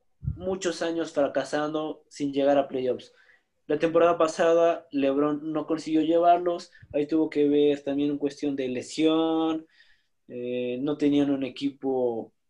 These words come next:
tan bien armado como lo tienen esta temporada. Pero un LeBron sano llevó a los Lakers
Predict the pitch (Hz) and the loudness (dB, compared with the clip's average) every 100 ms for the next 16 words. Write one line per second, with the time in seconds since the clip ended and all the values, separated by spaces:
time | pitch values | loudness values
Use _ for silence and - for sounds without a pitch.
0 | _ _ _ - 135 135 139 151 151 131 | _ _ _ -6 -4 -4 -2 -2 0 -2
1 | 143 143 143 135 - 117 113 113 139 131 | 0 2 2 2 -2 -6 -6 -6 -8 -8
2 | 131 131 123 117 127 127 131 135 139 143 | -10 -10 -10 -8 -4 0 0 0 -2 -4
3 | _ _ _ _ _ - - - - - | _ _ _ _ _ -18 -16 -14 -4 2
4 | 143 135 135 127 127 - - 175 175 165 | 4 4 2 2 0 -2 -8 -2 4 6
5 | 160 170 165 175 175 196 190 _ _ 143 | 6 2 0 -4 -2 -2 -4 _ _ -8
6 | 131 131 131 143 147 147 - _ _ _ | -4 -2 2 4 4 2 -4 _ _ _
7 | 131 120 117 117 131 151 151 165 165 - | -6 -4 -2 -4 -2 -2 0 -2 -2 -6